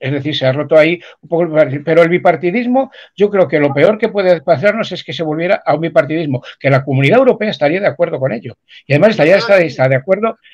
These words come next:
Speaker 1: hasta que estaría de acuerdo a que pactaran el P P y el pesoe. O sea, entonces, entonces, porque tanto P P como pesoe defienden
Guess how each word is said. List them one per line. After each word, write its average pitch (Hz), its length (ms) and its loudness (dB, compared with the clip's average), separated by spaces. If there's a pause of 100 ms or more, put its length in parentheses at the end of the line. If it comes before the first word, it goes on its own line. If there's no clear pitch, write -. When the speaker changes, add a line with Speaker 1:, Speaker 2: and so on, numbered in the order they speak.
(120)
Speaker 1:
hasta 143 320 -2
que 160 80 -4
estaría 143 300 4
de 208 40 6
acuerdo 208 280 2
a - 20 -6
que 160 100 -2
pactaran 156 400 0
el 147 140 -6
P 143 100 -6
P 139 160 -4
y 185 80 0
el 220 100 -4
pesoe. - 460 -2 (260)
O - 40 -20
sea, 143 260 2 (260)
entonces, 214 300 2
entonces, 226 340 2 (200)
porque 160 380 0 (200)
tanto 170 300 0
P 170 100 2
P 165 320 0 (280)
como 143 220 -2
pesoe 247 520 2 (220)
defienden 240 720 0